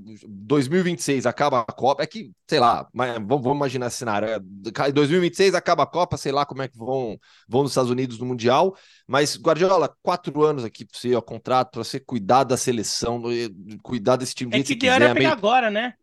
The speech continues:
Speaker 2: Pensando que a
Speaker 1: Claro,
Speaker 2: Copa, a
Speaker 1: e
Speaker 2: próxima Copa é lá, né?
Speaker 1: Exato. É, mas oportunidades, tal, a oportunidade talvez surja só depois. Eu só digo assim, porque assim, é, é, é um,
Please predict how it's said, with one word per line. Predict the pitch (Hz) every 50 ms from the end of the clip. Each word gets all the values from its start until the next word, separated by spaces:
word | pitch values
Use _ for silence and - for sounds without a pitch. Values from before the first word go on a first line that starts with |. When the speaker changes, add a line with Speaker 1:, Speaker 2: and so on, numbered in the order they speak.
| _
Speaker 2:
Pensando | - 220 208 - - 233 233 240
que | - 254
a |
Speaker 1:
Claro, | 240 277 302 302
Speaker 2:
Copa, | 285 302
a | 277
Speaker 1:
e |
Speaker 2:
próxima | - 254 254 247
Copa | - 254 254 269
é | 269
lá, | 262 247 233 226 220
né? | 214 202
Speaker 1:
Exato. | 202 220 233 220 196 - - - 110 - -
É, | - 196 233 226
mas | 160 160 180 240 302 294 - - -
oportunidades, | 190 170 - 190 185 - - 185 185 175 151 165 165 180 180 175 - - -
tal, | - 233 180 170 156
a | 135 151
oportunidade | 143 - 165 151 - 165 160 165 165
talvez | - 160 147 165 165
surja | 156 - 185 180 165 185
só | - - 175
depois. | 202 196 190 175 180 180
Eu | 190
só | 196 - -
digo | 233 254 302
assim, | 277 - 202
porque | 185 214 202 240
assim, | 220 - 220 214
é, | 180 175
é, |
é | 175 - 175 185 165 165
um, | 202 208 196 160 151